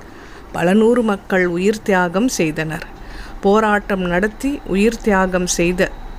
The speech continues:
தென் ஆப்பிரிக்க பள்ளி குழந்தைகள் நினைவாக ஒவ்வொரு ஆண்டும் ஜூன் பதினாறாம் தேதி ஆப்பிரிக்க குழந்தைகள் தினம் அனுசரிக்கப்படுகிறது.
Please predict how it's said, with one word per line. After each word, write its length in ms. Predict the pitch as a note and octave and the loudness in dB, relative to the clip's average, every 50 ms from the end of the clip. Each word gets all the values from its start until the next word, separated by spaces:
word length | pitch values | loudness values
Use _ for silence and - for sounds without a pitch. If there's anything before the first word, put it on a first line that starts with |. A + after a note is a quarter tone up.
| - - - - | -14 -14 -4 0
தென் 260 | G3+ G3 G#3 G3+ - | 2 2 2 2 2
ஆப்பிரிக்க 480 | - F3+ F3 - - E3+ - - F3 | 0 -2 -2 -2 -6 -8 -4 -4 -4
பள்ளி 300 | E3 - F3+ F3+ F3+ F3+ | -2 0 0 0 0 0
குழந்தைகள் 600 | - - F3+ F3 F3+ F3+ F3+ F3 E3+ E3+ F3 E3+ E3+ | 0 2 2 2 2 2 2 0 0 0 0 0 0
நினைவாக 880 | E3+ E3+ F3 F3+ F#3+ G3 F#3 F#3+ G3 G#3 A3 A#3+ A#3+ G#3 F3+ G3+ C4 - - - - - - - - | 0 0 2 2 2 2 2 2 2 2 2 2 2 4 2 2 0 -4 -8 -12 -12 -12 -12 -10 -2
ஒவ்வொரு 480 | - G3 A#3 B3+ C4+ D4+ D#4+ D#4 D4 B3+ | 2 2 2 4 4 2 2 4 4 2
ஆண்டும் 520 | G#3+ F3 E3+ F3 E3 E3 E3+ F3+ A3+ A#3 | 2 2 0 0 -2 -2 -4 -2 -2 -4
ஜூன் 300 | G3+ F#3 G3 G#3 A3 A#3+ A3 | 0 2 2 4 4 2 2
பதினாறாம் 760 | - F3 D#3+ F3+ F#3 F#3+ F#3+ F#3 F#3 F#3 F#3 F#3 F3+ F3 E3+ | 0 -2 -2 0 0 2 2 4 4 2 2 2 2 0 0
தேதி 420 | E3 E3 E3 E3 E3+ A3 C#4 E4 F4 - - - - - - - - - - - - - | -2 -2 -2 0 0 0 0 -2 -2 -4 -10 -18 -18 -18 -18 -18 -18 -18 -18 -18 -12 -6
ஆப்பிரிக்க 440 | G3 G3+ F#3+ - - F#3+ F#3+ - F#3 | -4 -4 -4 -4 -6 -6 -4 -4 -4
குழந்தைகள் 640 | - - F3+ F3 F3 F3 E3+ E3+ E3+ E3 E3+ E3+ E3+ | -2 0 0 0 0 0 0 -2 0 0 0 0 0
தினம் 320 | F3 E3+ F3 G3+ D4 F#4+ - - - - - - - - | -2 -2 -2 -2 -2 -2 -6 -10 -18 -20 -20 -20 -12 -2
அனுசரிக்கப்படுகிறது. 1120 | - G#3+ A3+ G3+ - - - D#3 - - A#3+ A#3 - G3 E3 C#3+ D#3 D3+ D3+ D3+ C#3+ D#3+ D#3+ | 0 2 2 2 2 0 -2 -2 -4 -4 -6 -2 -2 -2 -2 -2 -4 -6 -8 -8 -8 -8 -10